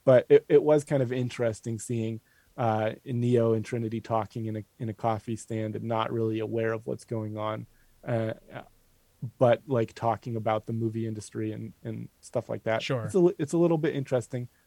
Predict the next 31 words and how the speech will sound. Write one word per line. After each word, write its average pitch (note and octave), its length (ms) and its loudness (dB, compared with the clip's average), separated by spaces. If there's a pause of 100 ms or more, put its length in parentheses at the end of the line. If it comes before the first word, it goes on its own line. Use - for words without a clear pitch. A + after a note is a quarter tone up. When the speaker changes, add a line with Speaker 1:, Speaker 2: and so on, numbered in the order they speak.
(100)
Speaker 1:
but A#2 240 2 (360)
more C3+ 280 6
of C3 100 6
those A#2+ 260 2
weird A2+ 280 0
questions. A2 440 -2
What A2+ 120 -4
the A2 80 -8
fuck - 260 -8
are A2 60 -6
you A2 120 -8
doing A2 300 -2
with - 140 -4
this? - 340 -6 (340)
Speaker 2:
Oh. A#2 60 -4
Speaker 1:
Uh, A2 300 -2 (1500)
so A2+ 380 0 (600)
if D3 120 2
you, D#3+ 240 6
if D#3+ 140 2
you're F#3 100 8
into F#3 160 2
The E3+ 80 0
Matrix C#3+ 400 0
and B2+ 100 -2
you're B2 260 0
into C3+ 360 2 (600)
being A#2+ 400 2
weirdly B2 420 4
confused, A#2 680 0 (120)
uh, G#2 380 -2